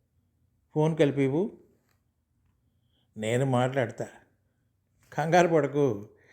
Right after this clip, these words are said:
నీ నోట్లోంచే ఆ తీయటి కబురు బావగారికి చెబుతూ వాళ్ళే.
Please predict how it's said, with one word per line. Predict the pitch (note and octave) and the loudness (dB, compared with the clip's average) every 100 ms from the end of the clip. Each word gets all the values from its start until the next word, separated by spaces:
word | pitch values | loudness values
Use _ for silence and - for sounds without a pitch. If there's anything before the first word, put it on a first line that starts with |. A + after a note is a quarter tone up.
| - _ _ _ | -20 _ _ _
నీ | A#2 A#2+ | -6 -4
నోట్లోంచే | C#3+ D3+ D3 - C#3+ C3+ C#3 F3+ - G#3 - - - | 0 -2 -2 -6 -6 -4 -4 -2 -2 -6 -12 -20 -8
ఆ | C3 | -6
తీయటి | - D#3+ D#3+ D#3+ D#3 D#3+ | -4 -6 -4 -2 0 0
కబురు | C#3 C#3 D#3+ C3 D3 C#3+ - - | 0 0 0 0 -2 -6 -16 -4
బావగారికి | C3 C3 C#3 C#3+ C3 | -2 0 0 -2 -2
చెబుతూ | B2+ C3+ C#3+ | -4 0 0
వాళ్ళే. | C3+ B2 B2 G#2+ G2 | 2 0 -4 -6 -12